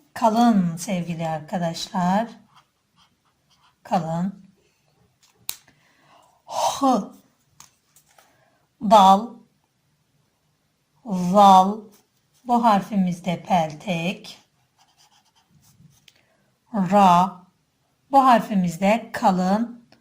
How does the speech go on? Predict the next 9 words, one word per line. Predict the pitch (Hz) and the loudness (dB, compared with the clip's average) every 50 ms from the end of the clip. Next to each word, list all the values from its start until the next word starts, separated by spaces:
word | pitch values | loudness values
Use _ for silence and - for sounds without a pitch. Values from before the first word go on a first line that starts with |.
| _ _ - | _ _ 2
Bazı | 247 240 233 202 175 180 165 165 | 4 4 4 4 2 -6 -4 -4
durumlarda | 185 180 180 175 170 170 170 165 151 196 202 214 | -4 -2 0 -2 -2 -2 -2 -4 -4 -4 -4 -4
ince | 233 226 - 226 202 196 180 208 202 | -4 -6 -4 0 0 0 2 2 0
olabiliyor. | 190 175 175 175 175 165 165 160 165 185 220 254 269 262 269 - _ _ _ - | -2 -2 -2 -4 -4 -6 -8 -8 -6 -4 -4 -4 -4 -6 -10 -20 _ _ _ -12
İlerideki | 277 247 233 208 160 165 165 - - 202 170 | -4 -2 -2 -2 -2 -6 -10 -12 -12 -12 -4
derslerde | 175 185 208 214 208 - - 196 165 160 147 165 190 - - | -2 0 0 0 -2 -8 -8 -8 -8 -8 -8 -12 -14 -8 -6
inşallah | 220 226 233 - - 226 175 165 165 180 208 262 262 - - - - - _ _ _ _ _ - | -6 -4 -4 -4 -4 -4 -4 -4 -2 -2 -4 -4 -4 -8 -20 -20 -20 -20 _ _ _ _ _ -6
göreceğiz. | 233 190 165 156 147 151 165 175 - - - - - - _ _ _ _ _ _ _ _ _ _ _ - _ _ _ _ _ _ _ - | -6 -6 -6 -6 -10 -12 -12 -14 -16 -16 -18 -18 -18 -20 _ _ _ _ _ _ _ _ _ _ _ -20 _ _ _ _ _ _ _ -6
Z, | 208 185 180 180 | -6 -4 -4 -2